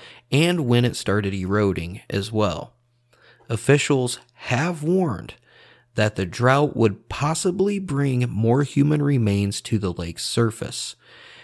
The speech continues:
After the first set of human remains were found on May first, Lieutenant Ray Spencer told K L A S T V,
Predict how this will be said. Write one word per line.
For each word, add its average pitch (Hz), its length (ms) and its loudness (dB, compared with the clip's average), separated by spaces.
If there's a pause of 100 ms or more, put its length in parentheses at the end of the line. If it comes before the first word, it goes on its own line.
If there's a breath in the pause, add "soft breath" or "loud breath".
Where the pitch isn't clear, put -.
(680 loud breath)
After 135 340 2
the 123 100 4
first - 460 0
set 127 220 2
of - 180 0
human 110 380 2
remains 104 560 2
were 104 260 2
found 110 480 0
on 104 260 2
May 104 200 4
first, 143 580 0 (340)
Lieutenant 110 520 2
Ray 101 200 2
Spencer 107 460 0
told 120 500 0
K 131 320 0
L 123 300 2
A 127 260 4
S 117 260 0
T 117 240 0
V, 104 400 0